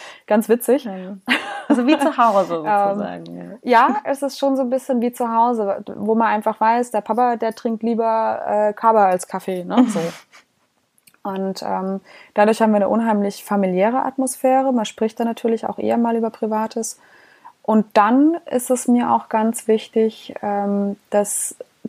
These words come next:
Speaker 1: die privaten Themen vor der Arbeit stehen. Ganz, ganz klar.
Speaker 2: Mhm.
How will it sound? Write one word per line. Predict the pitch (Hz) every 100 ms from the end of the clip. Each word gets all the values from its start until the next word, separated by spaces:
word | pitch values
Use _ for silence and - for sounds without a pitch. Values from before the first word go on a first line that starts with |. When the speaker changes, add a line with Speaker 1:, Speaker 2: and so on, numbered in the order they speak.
| -
Speaker 1:
die | 202
privaten | - 196 208 214 208
Themen | - 202 196 196 196 - _ _ _ -
vor | - 202 196 202 _ -
der | 190
Arbeit | 190 180 175
stehen. | - - - -
Ganz, | - 202 202 202
ganz | - 190 190 -
klar. | - 180 175
Speaker 2:
Mhm. | 175 165 165